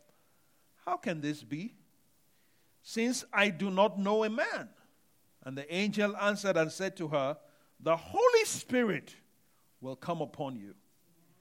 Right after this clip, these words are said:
and the power of the Highest will overshadow you. Therefore also, that Holy One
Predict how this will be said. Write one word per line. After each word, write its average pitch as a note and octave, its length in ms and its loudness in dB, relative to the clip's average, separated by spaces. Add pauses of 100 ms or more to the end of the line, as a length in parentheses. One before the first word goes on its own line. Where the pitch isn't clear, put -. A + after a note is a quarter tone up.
(540)
and F3+ 220 2
the E3+ 100 4
power G#3+ 840 6
of G3 160 -2
the F3+ 140 2
Highest A3+ 760 2 (640)
will B2+ 180 -8
overshadow C3+ 540 -4
you. A2 240 -10 (1080)
Therefore A3 460 4
also, G#3+ 600 2 (480)
that F#3 240 6
Holy A#3 380 4
One D#3 380 0